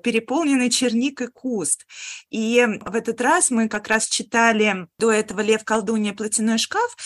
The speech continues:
и там такой символ «малиновка». И как-то мне вот тоже при втором прочтении она хоп, и заметилась.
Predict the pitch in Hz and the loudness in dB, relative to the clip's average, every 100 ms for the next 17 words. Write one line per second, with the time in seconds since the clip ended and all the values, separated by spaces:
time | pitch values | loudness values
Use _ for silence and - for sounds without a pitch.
0 | - - 214 240 247 247 262 - 466 311 | -14 -4 0 2 2 2 2 2 0 2
1 | 220 254 285 226 185 156 - - 147 143 | 4 4 6 4 0 -6 -10 -10 -10 -10
2 | - - - - 392 320 - 262 247 262 | -14 -14 -12 -4 4 6 6 6 8 8
3 | 233 277 247 196 - 180 - 202 190 202 | 6 6 6 4 0 0 4 4 4 2
4 | - - 508 339 208 202 214 427 494 226 | 4 2 2 4 4 2 0 0 0 0
5 | 196 - 359 349 330 240 185 160 156 151 | -2 -2 -2 0 0 -2 -2 -4 -6 -6
6 | 147 - | -6 -6